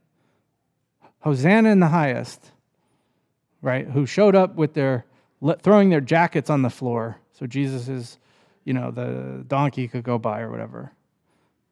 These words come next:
right? How is this crowd who's basically worshiping Jesus on Sunday turn and have him crucified on Friday?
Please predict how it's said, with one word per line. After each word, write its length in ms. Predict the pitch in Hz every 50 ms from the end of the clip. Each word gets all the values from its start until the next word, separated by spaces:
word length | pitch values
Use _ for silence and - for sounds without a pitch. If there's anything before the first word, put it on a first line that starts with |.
| _ -
right? 180 | 135 131 131 -
How 200 | - 208 277 294
is 120 | 214 -
this 140 | 254 240 -
crowd 300 | - - 160 151 160 147
who's 120 | 139 117
basically 420 | 117 160 165 151 - 156 156 139 123
worshiping 540 | 123 139 175 202 - 202 175 - 156 139
Jesus 320 | 117 123 131 135 131 - -
on 140 | 123 117 -
Sunday 320 | - 139 135 120 120 117
turn 460 | - - - 151 151 160 170 170 160
and 120 | 131 127 123
have 160 | 135 131 123
him 120 | 123 123
crucified 580 | 123 - 139 127 - 139 - - 120 120 117 117
on 100 | 117 113
Friday? 460 | - - 147 127 - - 87 -